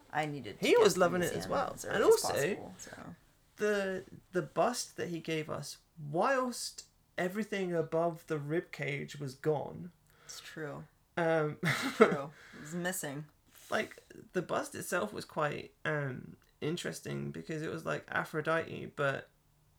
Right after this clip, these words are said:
Speaker 2: her butt was out. That was
Speaker 1: Right, yeah. She was, like, she had, like, a, the drapery covering, and it was really beautiful. You
Speaker 2: Mm.
Speaker 1: could see the skin underneath, and her belly
Speaker 2: Yeah.
Speaker 1: button was showing. And
Speaker 2: Yeah.
Speaker 1: you're like, "Okay,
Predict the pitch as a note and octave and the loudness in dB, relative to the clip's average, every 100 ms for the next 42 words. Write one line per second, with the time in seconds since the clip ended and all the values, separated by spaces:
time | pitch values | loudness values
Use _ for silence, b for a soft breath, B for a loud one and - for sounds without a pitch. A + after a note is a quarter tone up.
0 | _ - D3 C3 D3+ - - - G#1+ - | _ -6 -4 0 -2 -2 -6 -6 -8 -10
1 | - - - - - F3 C4+ G3 D#3+ E3+ | -16 -18 -10 -6 2 4 4 2 -2 2
2 | F#3+ C#4 G#3 - - A3 A3 G#3+ D#3+ - | 6 8 8 6 -2 -4 -2 0 0 -2
3 | - b b - G#3+ G#3 G3 F#3 - F3 | -16 b b -6 -4 -2 -2 -6 -8 -6
4 | F#3+ F3+ E3 E3 F3 A3 A3 A3 F3 F3 | -4 -2 0 0 0 -2 -2 0 -2 2
5 | F3 F3+ E3+ D3+ D3 D#3 E3+ D3+ D#3 E3 | 2 2 0 -4 -4 -4 -4 -4 -4 -4
6 | E3 D#3 D#3 F3 F3 C#3 - - D3+ D3 | -4 -2 0 2 2 -2 -8 -10 -8 -10
7 | - D#3 D#3 E3 E3 D#3 D3+ D3+ D#3 D3 | -6 -4 -4 -6 -6 -6 -4 -4 -6 -8
8 | C3 D3+ D#3+ D#3 D#3+ D#3 D#3+ D3+ - F3+ | -10 -6 2 2 2 0 -2 -6 -2 2
9 | E3+ D3 C#3 E3 B B G#3 G3+ F#3+ F#3 | 2 0 -2 -8 B B 0 4 4 4
10 | - A#3 B3 G#3+ D#3+ D#3 D#3+ | 4 4 4 2 4 4 4